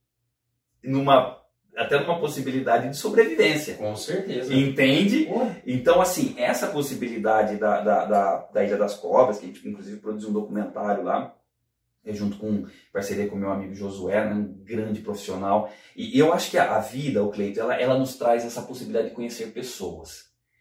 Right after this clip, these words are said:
Speaker 1: Entende? E pessoas assim, ó, veja, e você pode conhecer pessoas das mais variadas formas, né? Por exemplo, nós nos conhecemos por conta de um vídeo,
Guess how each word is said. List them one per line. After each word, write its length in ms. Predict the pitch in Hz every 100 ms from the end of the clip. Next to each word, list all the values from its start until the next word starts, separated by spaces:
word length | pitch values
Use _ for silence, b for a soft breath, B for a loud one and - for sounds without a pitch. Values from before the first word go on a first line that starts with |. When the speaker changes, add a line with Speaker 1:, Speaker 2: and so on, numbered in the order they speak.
| _ _ -
Speaker 1:
Entende? 600 | 92 90 110 101 90 b b -
E 120 | 107
pessoas 480 | 117 123 151 160 170
assim, 300 | 165 - 110
ó, 260 | 107 - -
veja, 320 | 110 127 101
e 40 |
você 240 | 113 - 208
pode 260 | 285 277
conhecer 420 | - 214 190 -
pessoas 460 | - 180 202 254 - B B B _ - - - - - 147
das 200 | 196 202
mais 200 | 269 262
variadas 480 | 262 254 247 269 -
formas, 440 | 185 170 107 110
né? 240 | 156 180 -
Por 120 | 147
exemplo, 240 | 131 -
nós 240 | 254 - 151
nos 80 | 170
conhecemos 400 | 147 143 135 -
por 180 | 214
conta 220 | 185 165 190
de 80 |
um 80 | 269
vídeo, 360 | 208 196 -